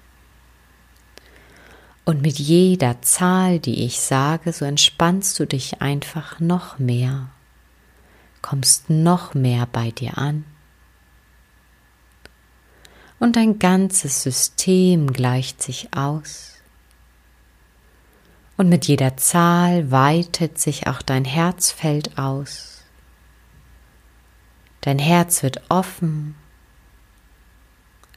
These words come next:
öffnet sich und es kann sein, dass dein Brustkorb warm wird.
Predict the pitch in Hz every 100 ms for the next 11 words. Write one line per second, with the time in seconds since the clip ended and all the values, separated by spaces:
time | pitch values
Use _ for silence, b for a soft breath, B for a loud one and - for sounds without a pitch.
0 | - 185 - 160 143 139 - 139 147 147
1 | - - - _ _ _ _ _ _ _
2 | _ _ b b b b b 240 226 -
3 | 156 143 123 131 135 147 160 175 190 -
4 | _ _ _ _ _ _ _ - _ _
5 | _ _ - 220 - 226 220 123 120 -
6 | - 131 - 123 123 131 131 127 131 -
7 | -